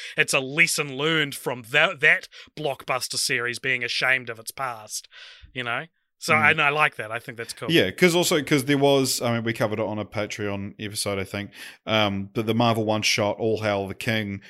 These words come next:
Speaker 2: which
Speaker 1: Mm.
Speaker 2: has, which is canon to this film, really, that, um,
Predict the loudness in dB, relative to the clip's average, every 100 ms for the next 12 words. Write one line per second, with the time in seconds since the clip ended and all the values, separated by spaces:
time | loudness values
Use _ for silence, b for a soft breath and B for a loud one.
0 | B -2 2 4 4 4 4 0 -2 -4
1 | -6 2 6 6 4 2 0 -2 -8 _
2 | -4 0 4 4 2 -2 0 2 0 -4
3 | -6 -4 -2 -2 0 0 0 -2 -6 -6
4 | -6 -4 -2 0 0 -2